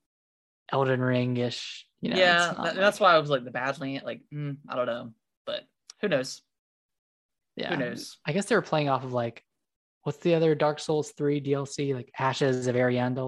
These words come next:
Speaker 1: or something?
Speaker 2: Yeah.
Speaker 1: Yeah.
Speaker 2: Something like that. I don't know. We'll, we'll, we'll see. We'll see. Um,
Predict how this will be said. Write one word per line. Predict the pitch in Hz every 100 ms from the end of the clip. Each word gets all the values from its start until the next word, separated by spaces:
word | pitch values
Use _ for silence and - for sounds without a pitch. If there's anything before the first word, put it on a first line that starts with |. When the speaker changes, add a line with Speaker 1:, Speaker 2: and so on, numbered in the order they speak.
| 131
Speaker 1:
or | 123
something? | 147 160 156 143 -
Speaker 2:
Yeah. | 131 110 123 _ _ _ _ _ _ _ _ _ _ -
Speaker 1:
Yeah. | -
Speaker 2:
Something | - 143
like | 120
that. | - -
I | 180
don't | 120
know. | 117 123 _ _ _ _ _ _ _ _ _ _ _ _ - _
We'll, | 143 - _ _ _
we'll, | - 208 _
we'll | 143
see. | - - 151 -
We'll | -
see. | 143 - 147 _ _ - _ _ _ _ -
Um, | 156 156 143